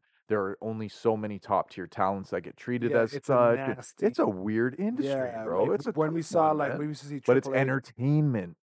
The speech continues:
Speaker 1: That's the entertainment side of shit. A starving musician gets fucked the same way. It's crazy
Speaker 2: Okay.
Speaker 1: to me.
Speaker 2: U F C
Speaker 1: It's
Speaker 2: fighters.
Speaker 1: crazy to me. U F C fighters? Are they
Speaker 2: Jon
Speaker 1: athletes?
Speaker 2: Jones, those guys
Speaker 1: Oh,
Speaker 2: coming
Speaker 1: they're
Speaker 2: to,
Speaker 1: athletes, hundred percent.
Speaker 2: um,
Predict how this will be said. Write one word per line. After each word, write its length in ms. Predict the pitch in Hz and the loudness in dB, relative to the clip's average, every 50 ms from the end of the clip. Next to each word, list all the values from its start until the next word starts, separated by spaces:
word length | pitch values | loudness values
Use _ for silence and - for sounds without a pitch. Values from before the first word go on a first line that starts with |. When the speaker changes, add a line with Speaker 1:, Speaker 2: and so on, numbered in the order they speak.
| _ _ _ | _ _ _
Speaker 1:
That's 260 | 110 113 113 120 - | -8 -8 -8 -10 -10
the 160 | - 143 131 131 | -10 -8 -8 -8
entertainment 560 | 120 120 113 - 131 127 123 117 110 95 - | -8 -10 -8 -6 -4 -4 -2 -4 -6 -6 -6
side 220 | - 101 92 87 | -6 -6 -6 -6
of 60 | - | -8
shit. 260 | - - 85 78 - - _ _ _ _ _ _ _ _ _ _ | -12 -14 -14 -14 -14 -16 _ _ _ _ _ _ _ _ _ _
A 60 | - 117 | -10 -10
starving 480 | - - - 117 120 127 123 127 120 | -6 -2 0 0 2 2 0 -2 -2
musician 480 | 113 113 107 95 113 120 - - 107 98 | -4 -4 -2 -2 -2 -2 -2 -4 -4 -4
gets 160 | 98 92 - | -4 -6 -6
fucked 380 | - _ - 110 104 104 - - | -10 _ 0 0 0 0 -2 -6
the 100 | - - | -10 -10
same 380 | - - 110 104 104 104 101 104 | -6 -6 -6 -4 -4 -6 -6 -6
way. 280 | 101 98 87 80 - _ _ _ _ _ _ _ _ _ _ - | -6 -6 -6 -8 -12 _ _ _ _ _ _ _ _ _ _ -20
It's 120 | - - | -14 -8
crazy 340 | 120 143 139 127 123 113 104 | -6 -2 0 0 0 0 -2
Speaker 2:
Okay. 100 | 104 98 | -4 -6
Speaker 1:
to 80 | 95 | -6
me. 220 | 87 87 80 78 - _ _ _ _ _ _ _ _ | -6 -8 -10 -14 -16 _ _ _ _ _ _ _ _
Speaker 2:
U 180 | 127 139 151 156 | -8 -6 -4 -4
F 80 | 147 - | -6 -6
C 120 | - 156 | -8 -10
Speaker 1:
It's 100 | 143 - | -10 -8
Speaker 2:
fighters. 260 | - 147 139 135 127 | -6 -4 -4 -4 -4
Speaker 1:
crazy 320 | 120 107 92 90 82 90 87 | -6 -8 -10 -12 -12 -12 -12
to 80 | 87 | -12
me. 200 | 85 87 87 90 95 | -12 -12 -14 -12 -4
U 180 | 110 117 135 151 | 4 6 6 6
F 80 | 156 | 6
C 140 | - 165 160 | 4 -2 -6
fighters? 540 | 156 - 156 170 180 202 262 277 - _ - - - | -2 0 0 2 2 0 -2 -4 -8 _ -16 -8 -4
Are 180 | - 110 117 | -2 -2 0
they 100 | 113 110 | 0 0
Speaker 2:
Jon 220 | 98 143 147 147 147 | 2 2 2 0 0
Speaker 1:
athletes? 160 | 143 165 175 | -2 -4 -2
Speaker 2:
Jones, 360 | 147 147 143 139 135 123 123 | -2 0 0 -2 -4 -6 -6
those 220 | 143 147 147 131 | -6 -4 -4 -6
guys 340 | 127 147 143 143 143 135 - - | -6 -4 -4 -4 -4 -6 -6 -4
Speaker 1:
Oh, 80 | 98 101 | -4 -4
Speaker 2:
coming 100 | 143 147 | -2 -2
Speaker 1:
they're 120 | 110 117 | -4 -4
Speaker 2:
to, 60 | 78 | -4
Speaker 1:
athletes, 380 | 82 82 87 - - - - - | -4 -6 -6 -8 -10 -12 -8 -4
hundred 200 | 107 104 98 135 | -4 -4 -2 -2
percent. 120 | 139 143 143 | -2 -2 0
Speaker 2:
um, 340 | 139 139 135 135 127 120 - | 0 -2 -4 -6 -8 -12 -14